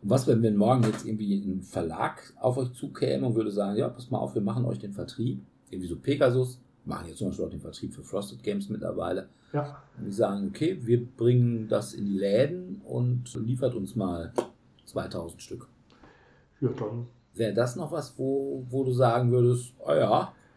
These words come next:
Speaker 1: machen wir?
Speaker 2: Ja klar, wenn Pega-, also wenn der Preis stimmt, wenn Pegasus sagt, wir machen den Vertrieb, weil Pegasus ist inzwischen bei Müller mit drin,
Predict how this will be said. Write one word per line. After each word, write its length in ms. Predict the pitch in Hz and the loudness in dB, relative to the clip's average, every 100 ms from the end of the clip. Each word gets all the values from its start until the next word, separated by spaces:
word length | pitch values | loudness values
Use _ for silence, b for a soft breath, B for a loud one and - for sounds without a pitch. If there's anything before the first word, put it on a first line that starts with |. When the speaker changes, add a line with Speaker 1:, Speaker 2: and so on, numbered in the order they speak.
| - | -6
Speaker 1:
machen 240 | 110 123 | 2 6
wir? 220 | 120 - - _ - 135 117 | 6 4 -6 _ -8 -6 -4
Speaker 2:
Ja 80 | 92 | -4
klar, 480 | 107 135 196 - - | 2 2 2 0 6
wenn 160 | 139 131 | 8 10
Pega-, 400 | 151 143 127 127 | 10 8 6 6
also 340 | 127 127 127 | 6 8 8
wenn 160 | 131 131 | 6 6
der 120 | 123 | 4
Preis 360 | - 123 120 | 4 0 0
stimmt, 220 | - 160 180 | 0 -2 0
wenn 160 | 151 | 0
Pegasus 400 | 139 143 131 127 | 2 4 2 2
sagt, 220 | 131 131 | -2 0
wir 80 | 139 | 0
machen 240 | 127 117 131 | 0 0 0
den 140 | 127 | 0
Vertrieb, 480 | - - - 196 - | -2 -4 -4 -6 -4
weil 100 | 117 | -6
Pegasus 600 | - 147 135 135 151 143 | 2 4 6 4 4 0
ist 140 | - - | -2 -4
inzwischen 460 | 143 - 139 139 | -4 0 0 2
bei 140 | 127 120 | 2 2
Müller 320 | 123 135 175 | 4 4 4
mit 260 | 185 - | -2 -4
drin, 140 | 175 | -6